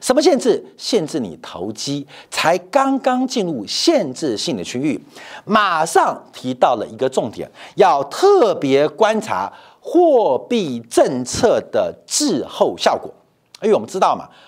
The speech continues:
货币政策实行之后啊，第一个发表之后，这个利率的调整，从央行到商业银行，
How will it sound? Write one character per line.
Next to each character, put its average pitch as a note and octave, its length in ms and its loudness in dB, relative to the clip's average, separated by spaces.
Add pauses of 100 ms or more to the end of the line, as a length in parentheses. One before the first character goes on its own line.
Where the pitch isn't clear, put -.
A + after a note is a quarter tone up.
货 F4+ 160 0
币 B3 80 2
政 A3 100 4
策 G3+ 140 0
实 - 160 -6
行 D3 140 -8
之 D#3+ 100 -4
后 D#3+ 260 -2 (280)
啊， G2 180 -4
第 F#3+ 120 -4
一 - 20 -2
个 B2+ 100 0
发 G3 240 0
表 G2 180 -2
之 - 120 -10
后， A2+ 260 -2 (260)
这 F3+ 120 2
个 F3+ 60 6
利 B3 120 0
率 G3 120 2
的 C#3+ 80 2
调 A#2+ 220 -2
整， A2+ 160 0 (200)
从 B2 320 -6
央 F3+ 280 0
行 G2 340 -10
到 A2+ 220 0
商 D3+ 220 -2
业 B2 80 -4
银 G#2 80 -12
行， D#2 180 -16